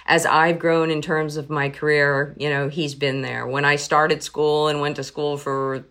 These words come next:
I think it was, like, thirteen or fourteen years at night,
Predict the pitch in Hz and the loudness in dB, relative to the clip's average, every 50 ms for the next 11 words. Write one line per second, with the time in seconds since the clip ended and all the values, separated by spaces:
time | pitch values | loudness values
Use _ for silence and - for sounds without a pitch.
0 | _ - 139 135 135 143 160 151 135 123 143 135 123 - - 147 143 139 - 170 | _ -4 -4 -2 -2 -2 -2 -2 -2 -4 -4 -6 -6 -4 -2 -2 -2 -2 -2 -4
1 | 143 143 135 135 - 147 151 147 - 139 139 135 143 143 143 147 143 143 127 - | -2 -2 -2 -2 0 -2 0 0 0 -2 -2 0 0 2 2 2 0 0 -4 -4
2 | - 135 135 139 143 160 170 170 - | -2 0 2 2 4 2 2 0 -4